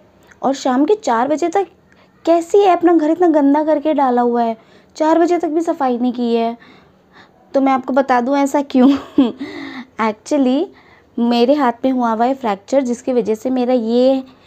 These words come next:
right hand मैं ज़्यादा move नहीं कर पाती हूँ। ये देखिए,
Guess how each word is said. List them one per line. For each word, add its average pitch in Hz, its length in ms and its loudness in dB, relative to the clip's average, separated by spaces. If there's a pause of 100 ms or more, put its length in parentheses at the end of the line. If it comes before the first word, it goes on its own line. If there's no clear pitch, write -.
(220)
right 233 400 2
hand 240 460 0 (400)
मैं 240 100 0
ज़्यादा 233 320 0
move 247 320 2
नहीं 247 200 2
कर 254 140 0
पाती 208 380 -6
हूँ। 262 220 0 (540)
ये 226 380 0
देखिए, - 580 -4